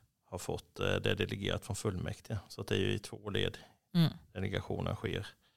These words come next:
Speaker 1: Eh, och där kan det ju ibland fallera så att säga. Att man,
Speaker 2: Mm.
Speaker 1: att man inte kan agera då utifrån att inte nämnden har fått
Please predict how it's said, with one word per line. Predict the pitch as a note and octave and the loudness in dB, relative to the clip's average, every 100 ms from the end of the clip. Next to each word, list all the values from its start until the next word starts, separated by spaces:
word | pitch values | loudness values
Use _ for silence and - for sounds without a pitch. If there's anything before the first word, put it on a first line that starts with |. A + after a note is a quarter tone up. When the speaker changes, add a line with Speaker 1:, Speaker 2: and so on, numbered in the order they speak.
| _ _ _ - - | _ _ _ -18 -6
Speaker 1:
Eh, | - G2+ | -4 -2
och | - G2+ | 0 4
där | A2 | 4
kan | A2 B2 | 8 8
det | A#2 | 8
ju | |
ibland | G#2 G2 F#2 - - - - - | 6 4 2 -2 -14 -20 -8 0
fallera | G2 G2 F#2 F#2 F2+ | 2 4 4 4 0
så | F#2 | -2
att | |
säga. | - G2 G2+ | 0 2 2
Att | G2+ - _ - | 0 -4 _ -6
man, | - | -2
Speaker 2:
Mm. | E3+ - _ _ _ _ _ _ _ _ _ | -2 -4 _ _ _ _ _ _ _ _ _
Speaker 1:
att | G2 - | -14 -6
man | G2 G2 | 0 2
inte | G2 - | 0 -2
kan | G#2+ G#2 | 0 2
agera | G2 F#2+ F#2+ F2+ F2 | 2 0 -2 -2 -2
då | - F#2 | -2 -4
utifrån | F#2+ - - F2 | -4 -10 -8 -6
att | E2 - | -4 -4
inte | F2+ - - - | -4 -6 -6 -2
nämnden | F#2+ F2 F2+ | 0 0 0
har | G#2 G#2+ | 0 0
fått | - - - - | -2 -6 -6 -16